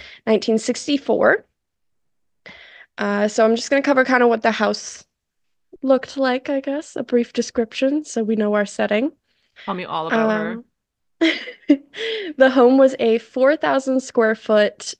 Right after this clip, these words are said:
Speaker 1: Dutch colonial. It's, it's a very pretty home. It's unfortunate.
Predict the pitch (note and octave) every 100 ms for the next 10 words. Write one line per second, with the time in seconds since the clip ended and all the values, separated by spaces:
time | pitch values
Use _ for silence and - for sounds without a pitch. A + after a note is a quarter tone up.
0 | - G#3+ A3 A3+ - - B3 A3 G#3+ C4+
1 | A#3 G3 G#3 C#4+ - _ _ _ _ _
2 | - _ - G3+ G3 G3+ F#3+ - - -
3 | G#3 G#3+ - A#3+ A3+ A#3 _ _ _ -
4 | - _ - - - - - - -